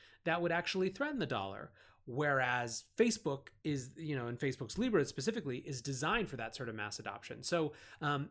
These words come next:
you know, I think that in a lot of ways, Bitcoin has benefited from being under the radar in terms of the end game implications of what it means for the U S dollar for the last decade, right? Like, as long as, uh, a-, as governments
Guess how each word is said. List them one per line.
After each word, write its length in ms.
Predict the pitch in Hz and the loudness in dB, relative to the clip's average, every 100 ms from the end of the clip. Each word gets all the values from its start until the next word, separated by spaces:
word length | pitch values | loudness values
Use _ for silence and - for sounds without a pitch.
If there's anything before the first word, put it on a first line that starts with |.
| - | -2
you 100 | 185 | 0
know, 120 | 175 - | 0 0
I 120 | 190 | 0
think 220 | 226 311 302 | 2 2 2
that 100 | 320 | 2
in 120 | 240 | 2
a 60 | |
lot 240 | 170 139 151 | 4 4 4
of 140 | 160 | 4
ways, 320 | 175 185 196 | 4 4 2
Bitcoin 540 | - 175 175 160 156 147 | -2 -6 -4 -4 -2 -2
has 580 | - 143 131 131 120 - - - _ 120 131 | -2 0 0 -2 -4 -10 -16 -20 _ -6 0
benefited 640 | 170 196 196 185 180 160 | 2 2 2 2 2 0
from 540 | - - 156 151 156 131 - | -4 0 0 0 -4 -8 -6
being 380 | 147 156 156 165 - | 0 0 0 -6 -4
under 240 | 147 143 | -2 0
the 120 | 135 120 | -2 -2
radar 640 | 117 127 139 165 180 - | -2 -2 4 6 6 2
in 140 | 156 135 | -6 -6
terms 420 | - 151 143 131 | -4 -2 0 0
of 200 | 131 120 | -2 -2
the 200 | 127 - - | -4 -6 -2
end 240 | 156 165 | 0 0
game 200 | 143 139 | 0 -2
implications 840 | 127 127 123 123 117 - 170 202 202 - - _ | -6 -8 -8 -6 -6 -4 -4 -4 -8 -12 -20 _
of 160 | 147 135 | -2 2
what 220 | 139 143 | 4 4
it 100 | 156 | 2
means 240 | 131 123 | -4 -4
for 140 | - 120 | -8 -6
the 80 | 117 117 | -4 -2
U 60 | |
S 140 | 113 - | -4 -2
dollar 500 | 113 113 135 208 208 - - | -2 0 0 -2 -4 -20 -20
for 480 | - - 170 156 151 | -4 4 8 8 6
the 120 | 139 | 2
last 260 | 127 120 - | 0 0 0
decade, 340 | 196 147 - | -2 -2 -8
right? 320 | 135 143 165 | 0 2 2
Like, 200 | 165 139 | 0 -2
as 140 | 131 127 | -2 -2
long 400 | 143 190 240 226 | 2 4 4 2
as, 340 | 185 156 - - | 2 0 -4 -4
uh, 340 | 139 139 131 135 | -2 0 0 -2
a-, 260 | 151 143 - | -4 -4 -4
as 160 | 139 127 | -6 -2
governments 560 | 147 147 143 135 - | -2 0 0 -2 -4